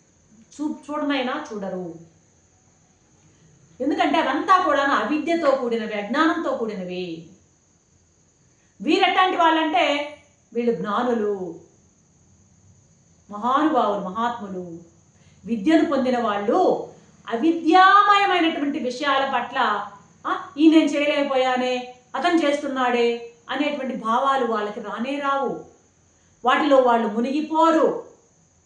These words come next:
అసలు ఆత్మజ్ఞుడు వాటి జోలికే పోడు. ఆ మహిమలు చెయ్యాలని అనుకోడు, చెయ్యడు కూడా. ఇలా మహిమలను చూపే వాళ్ళంతా కూడా ఆయన ఎవరు చెప్తారు? వేమన,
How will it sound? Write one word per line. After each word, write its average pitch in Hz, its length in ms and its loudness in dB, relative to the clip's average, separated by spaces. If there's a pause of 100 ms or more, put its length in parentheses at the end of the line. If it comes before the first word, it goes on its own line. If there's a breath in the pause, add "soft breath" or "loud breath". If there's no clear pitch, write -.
(560 soft breath)
అసలు 359 200 2
ఆత్మజ్ఞుడు 285 640 4
వాటి 226 300 0
జోలికే 233 640 0
పోడు. 196 380 -8 (240)
ఆ 214 100 -10
మహిమలు 285 440 -2
చెయ్యాలని 269 680 0
అనుకోడు, 240 580 -2 (140)
చెయ్యడు 359 340 4
కూడా. 196 420 -4 (1700 soft breath)
ఇలా 339 220 4
మహిమలను 392 760 2
చూపే 359 240 2
వాళ్ళంతా 311 500 4
కూడా 320 160 2
ఆయన 262 200 2
ఎవరు 294 240 -2
చెప్తారు? 285 360 -4
వేమన, 269 460 -2